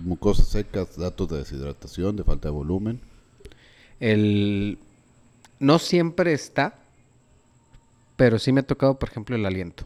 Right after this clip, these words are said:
Speaker 2: dulce, porque lo, lo mencionan como manzanas podridas, pero no siempre está,
Speaker 1: El
Speaker 2: ¿sí?
Speaker 1: aliento cetóxico.
Speaker 2: Sí,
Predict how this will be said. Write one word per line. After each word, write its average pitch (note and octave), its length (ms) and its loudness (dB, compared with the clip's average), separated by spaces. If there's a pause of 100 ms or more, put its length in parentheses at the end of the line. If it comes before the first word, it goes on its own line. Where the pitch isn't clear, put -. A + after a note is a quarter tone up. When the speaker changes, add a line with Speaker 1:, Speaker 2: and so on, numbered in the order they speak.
Speaker 2:
dulce, A2 440 -2 (720)
porque G#2 420 0
lo, G#2 240 2
lo A2+ 160 2
mencionan A2 400 0
como G#2+ 340 2
manzanas F#2+ 400 0
podridas, F#2 560 -2 (840)
pero F#2 180 -2
no F#2 160 -4
siempre G2 340 -2
está, - 280 -2 (400)
Speaker 1:
El D2+ 40 -8
Speaker 2:
¿sí? D#2 60 -2
Speaker 1:
aliento D#2+ 380 0
cetóxico. - 680 -2
Speaker 2:
Sí, - 80 0